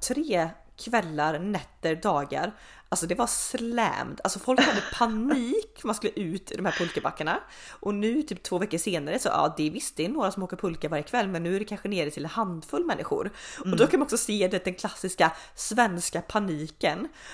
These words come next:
Speaker 1: Du vet,
Speaker 2: Ja.
Speaker 1: så här, och den infaller ju både sommartid och vintertid. Typ att
Speaker 2: Ja.
Speaker 1: vinter bara, nu är det snö, kids, det kanske bara kommer ligga i två dagar.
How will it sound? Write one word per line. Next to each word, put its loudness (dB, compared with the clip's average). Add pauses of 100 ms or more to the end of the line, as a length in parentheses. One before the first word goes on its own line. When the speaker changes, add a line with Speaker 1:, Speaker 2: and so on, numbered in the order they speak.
(120)
Speaker 1:
Du 2
vet, 4
Speaker 2:
Ja. 2
Speaker 1:
så 4
här, 4
och 0
den 4
infaller 2
ju 0
både 0
sommartid -2
och -2
vintertid. -4
Typ 0
att 2
Speaker 2:
Ja. 2 (280)
Speaker 1:
vinter -2
bara, 0
nu 0
är 2
det 0
snö, 0 (220)
kids, -4 (180)
det -2
kanske 2
bara 4
kommer 0
ligga 2
i 0
två 4
dagar. 6